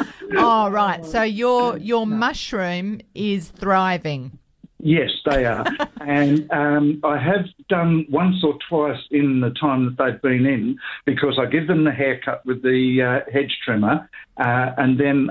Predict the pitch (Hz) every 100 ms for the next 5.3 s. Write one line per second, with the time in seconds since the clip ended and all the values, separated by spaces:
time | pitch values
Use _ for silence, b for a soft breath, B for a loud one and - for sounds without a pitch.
0 | 143 127 - - 185 185 151 135 - 143
1 | 131 127 139 151 156 151 - 113 120 135
2 | 131 - 135 - 127 113 - - 123 110
3 | 180 B B B - 131 131 139 147 147
4 | 143 - 139 - - 165 - 180 170 -
5 | 151 143